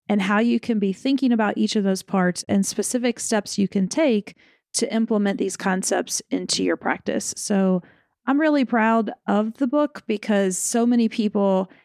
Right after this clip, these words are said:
have read it and connected with us and told us how helpful it was, told us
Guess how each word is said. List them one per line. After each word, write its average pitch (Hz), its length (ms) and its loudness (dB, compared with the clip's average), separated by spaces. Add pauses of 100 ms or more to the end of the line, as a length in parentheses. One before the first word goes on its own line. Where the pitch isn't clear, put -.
have 196 320 0
read 214 160 2
it 214 280 2
and 180 460 2
connected 214 400 -2
with 214 180 -2
us 196 380 0
and 185 160 -2
told 202 220 0
us 208 140 0
how 208 120 0
helpful 185 420 -2
it - 120 -2
was, 180 440 2
told 196 280 -2
us 190 300 -2